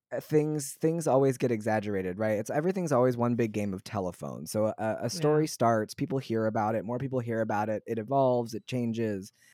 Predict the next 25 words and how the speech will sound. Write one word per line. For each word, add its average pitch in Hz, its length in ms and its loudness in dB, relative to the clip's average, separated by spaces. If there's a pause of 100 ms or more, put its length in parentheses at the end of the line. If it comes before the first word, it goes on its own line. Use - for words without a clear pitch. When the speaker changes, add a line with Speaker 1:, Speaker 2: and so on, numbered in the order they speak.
Speaker 1:
And 135 300 2 (320)
really 226 300 4
the 165 140 2
thing 220 240 0
that 165 140 4
gets - 420 0
me, 127 440 0
uh, 107 440 0
with, 113 580 -4 (800)
like, 147 240 0
I'll, 180 260 6
I'll 170 180 4
accept - 400 0
the 120 100 -2
possibility 107 640 -2
that 98 160 -6
there's 98 320 -4
an 104 140 -4
a-, 95 200 -10
that 107 140 -8
this 120 160 -4
is 117 120 -4
some 92 360 -4
mystery 90 440 -6
animal. 64 500 -12